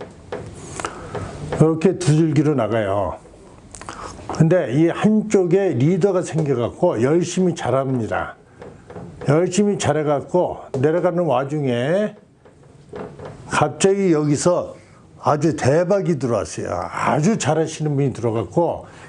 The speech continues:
여기서 순식간에 천 명이 만들어졌습니다. 지금 천 명 정도씩 단체로 들어올 팀들이 많아요. 실질적으로.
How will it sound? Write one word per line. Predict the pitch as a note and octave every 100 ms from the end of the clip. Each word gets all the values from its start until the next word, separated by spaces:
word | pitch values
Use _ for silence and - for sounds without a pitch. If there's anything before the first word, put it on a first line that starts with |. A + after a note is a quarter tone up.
| - -
여기서 | C#3 C#3 D#3
순식간에 | - F#3+ G3 F3+ - - E3+ D#3+
천 | - - F3+
명이 | F3 G3
만들어졌습니다. | C#3 A#2+ A2+ G#2+ G#2+ - A#2 G2 G2 D#2+ - - - - - - - C6+ C6+ -
지금 | E3+ F3+ D#3
천 | - A3+
명 | A3+ A3+ G#3+
정도씩 | G3 E3 D3+ G3 F#3
단체로 | - D3+ F3+ F3
들어올 | C3+ C#3+ D3+ C3+
팀들이 | - D#3 B2+ D3+
많아요. | C3 F2 B2+ A#2+ G#2
실질적으로. | - D3+ - C#3+ B2+ G#2+ A2 A#2+ F3 G3+